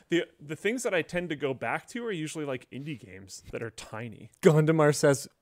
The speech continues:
Speaker 2: "W T F, Luke bought something. It must be really good." <laughs> Holy shiz.
Speaker 1: <laughs> I'm pretty excited for the Steam Deck. I, I think it's gonna be really cool. Um,
Speaker 2: Now, I think that transitions us pretty well into our next topic here, which is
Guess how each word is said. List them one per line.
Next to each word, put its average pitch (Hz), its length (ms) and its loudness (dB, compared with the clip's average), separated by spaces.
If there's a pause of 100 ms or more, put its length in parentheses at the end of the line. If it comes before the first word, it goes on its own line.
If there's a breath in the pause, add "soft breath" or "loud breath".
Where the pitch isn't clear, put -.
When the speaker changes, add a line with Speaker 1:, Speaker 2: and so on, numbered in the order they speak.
(300)
Speaker 2:
"W 147 320 6
T 170 180 2
F, 143 160 6
Luke 143 300 0
bought 135 280 4
something. 175 480 4
It 170 180 -4
must 151 280 2
be 165 120 2
really 139 400 6
good." 123 340 4 (120)
<laughs> - 100 -20
Holy 160 580 6
shiz. 151 160 2
Speaker 1:
<laughs> 196 1500 6
I'm 175 120 4
pretty 320 180 -2
excited 233 320 0
for 160 80 -6
the 143 80 -4
Steam 151 220 -8
Deck. 107 260 -8 (100)
I, 127 240 -4 (140)
I 127 100 -4
think 139 140 -2
it's 135 100 -6
gonna 135 120 -6
be 127 60 -4
really 120 220 -4
cool. 120 320 -6 (300)
Um, 113 540 -8 (840)
Speaker 2:
Now, 143 160 8
I 156 120 12
think 220 240 2
that 196 240 10
transitions 156 640 4
us 147 160 8
pretty 165 280 4
well 147 300 12
into 135 280 4
our 131 120 6
next 127 540 0
topic 131 480 4
here, 117 260 0
which 113 180 0
is 123 140 0